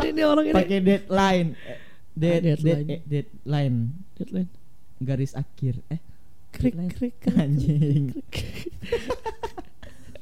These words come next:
Speaker 2: Itu,
Speaker 1: Tapi,
Speaker 2: Pak, kalau deadline.
Speaker 1: eh,
Speaker 2: Oh, iya.
Speaker 1: apa?
Speaker 2: Lanjut, lanjut.
Speaker 1: Oke.
Speaker 2: <laughs> Lanjut, Pak. Enaknya podcast.
Speaker 1: Kalau gua dari anak radio nih, enaknya podcast juga, eh, gaya bahasanya tuh tergantung sih.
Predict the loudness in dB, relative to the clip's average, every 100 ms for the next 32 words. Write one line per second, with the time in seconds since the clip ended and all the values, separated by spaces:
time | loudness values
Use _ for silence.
0 | -6 -6 0 0 6 8 8 6 2 0
1 | 2 4 8 12 12 10 6 4 2 4
2 | 8 8 8 6 4 6 2 2 -4 -4
3 | 6 6 6 -2 -2 -6 -4 -6 -8 -10
4 | -10 -10 -8 -2 2 2 4 4 12 12
5 | 12 12 12 12 12 12 12 10 -4 4
6 | 4 6 6 8 8 6 4 4 4 4
7 | 4 4 4 6 6 4 4 -2 -12 -12
8 | -12 -2 4 4 4 4 8 8 10 8
9 | 8 6 4 4 4 4 4 2 -2 -4